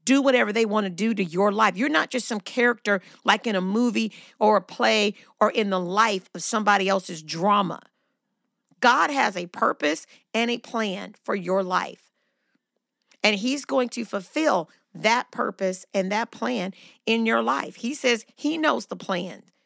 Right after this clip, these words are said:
that he has for you. And it's not a secret. God will tell it to you. And it's a plan, and it's not for disaster.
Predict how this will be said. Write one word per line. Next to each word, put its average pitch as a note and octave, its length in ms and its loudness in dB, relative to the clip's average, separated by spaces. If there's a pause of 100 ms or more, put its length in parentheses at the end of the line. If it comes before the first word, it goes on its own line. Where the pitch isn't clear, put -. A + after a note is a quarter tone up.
(400)
that G#3 160 2
he G#3 180 -2
has F#3 400 0
for F#3+ 100 -10
you. F3 240 -4
And A3 140 -4
it's B3 100 -8
not E4 160 0
a G#3 60 -2
secret. G#3+ 600 -6
God C4+ 220 0
will A#3+ 100 -4
tell A4+ 280 -10
it - 80 -14
to - 100 -10
you. G2+ 240 -14 (1900)
And A#3 140 2
it's A#3+ 180 0
a A3 60 -4
plan, G#3 480 -2 (180)
and A#3 120 0
it's A3 160 -2
not A3+ 380 0
for G3+ 120 0
disaster. F#3 720 -2